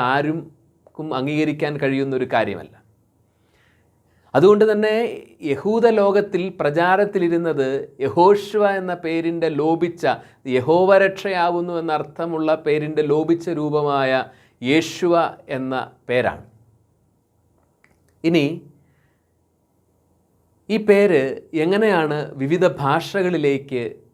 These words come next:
മാറ്റപ്പെടുന്നത്, പരിവ-, വിവർത്തനം ചെയ്യപ്പെടുമ്പോഴുള്ള രൂപങ്ങൾ എങ്ങനെയാണ്?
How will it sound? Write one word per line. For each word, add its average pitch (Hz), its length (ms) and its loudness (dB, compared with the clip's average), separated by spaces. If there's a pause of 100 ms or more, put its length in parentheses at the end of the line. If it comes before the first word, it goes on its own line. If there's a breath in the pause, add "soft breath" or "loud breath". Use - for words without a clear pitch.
(840)
മാറ്റപ്പെടുന്നത്, 131 800 0
പരിവ-, 123 320 -2 (280)
വിവർത്തനം 165 540 0
ചെയ്യപ്പെടുമ്പോഴുള്ള 131 800 -2
രൂപങ്ങൾ 131 500 -2
എങ്ങനെയാണ്? 90 360 -12